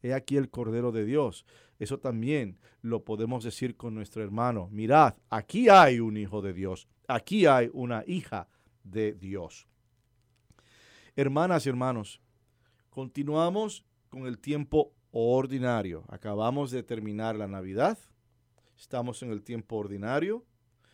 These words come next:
y miramos hacia una cuaresma, ¿no? Miércoles de ceniza y una cuaresma eventualmente. A donde voy es que tenemos que encontrar dentro de lo ordinario lo extraordinario.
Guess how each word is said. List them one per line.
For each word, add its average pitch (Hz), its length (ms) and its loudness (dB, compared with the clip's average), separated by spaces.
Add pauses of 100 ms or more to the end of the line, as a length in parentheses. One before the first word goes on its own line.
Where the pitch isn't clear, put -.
(180)
y 143 140 -6
miramos 147 800 -2
hacia 117 680 -6
una 117 280 -8
cuaresma, 147 560 -4 (100)
¿no? 113 180 -10 (160)
Miércoles 101 440 -10
de 101 80 -8
ceniza 147 440 -8
y 117 120 -10
una 104 180 -8
cuaresma 107 500 -8
eventualmente. 110 840 -10 (840)
A 127 120 0
donde 135 300 0
voy 180 420 2
es 123 460 -8 (720)
que 120 120 -14
tenemos 180 720 -2
que 139 120 -6
encontrar 117 720 -4
dentro 190 520 0
de 170 120 2
lo 131 180 4
ordinario 127 1160 2 (400)
lo 107 120 -4
extraordinario. 85 920 -10